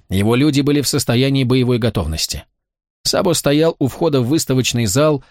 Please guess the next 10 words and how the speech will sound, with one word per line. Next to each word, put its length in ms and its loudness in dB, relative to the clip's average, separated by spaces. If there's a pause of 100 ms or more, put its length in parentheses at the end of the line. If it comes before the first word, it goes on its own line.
(140)
рыская 480 0
глазами 440 2
по 140 -2
сторонам 520 0
и 80 0
держа 360 2
оружие 500 0
на 140 0
уровне 420 2
пояса. 540 -4